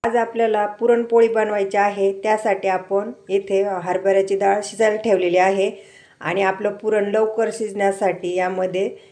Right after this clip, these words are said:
एक चम्मच तेल घालायचं. तर आपलं पुरण चांगलं शिजण्यासाठी आपल्याला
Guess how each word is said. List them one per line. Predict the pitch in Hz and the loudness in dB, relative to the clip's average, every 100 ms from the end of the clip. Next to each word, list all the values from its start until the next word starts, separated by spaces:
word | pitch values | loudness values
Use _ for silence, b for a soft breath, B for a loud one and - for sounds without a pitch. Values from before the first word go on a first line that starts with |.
| B - | B -2
एक | 190 190 | 0 0
चम्मच | 208 190 185 180 | -2 -2 -2 -6
तेल | - 214 220 | -2 -2 -2
घालायचं. | 214 196 180 165 160 180 226 - - _ _ - - _ _ _ _ _ _ _ _ _ _ _ _ _ _ _ _ _ - | -6 -2 -2 -2 -4 -6 -6 -12 -20 _ _ -20 -20 _ _ _ _ _ _ _ _ _ _ _ _ _ _ _ _ _ -2
तर | 202 | 2
आपलं | 208 202 214 220 | 2 2 0 0
पुरण | 220 220 214 208 | 2 2 2 0
चांगलं | - 214 202 214 208 233 | 0 2 2 0 0 0
शिजण्यासाठी | 226 233 202 208 214 226 202 - | 0 -6 -4 -2 -2 0 -2 0
आपल्याला | 180 170 185 180 185 208 | 0 0 0 2 2 0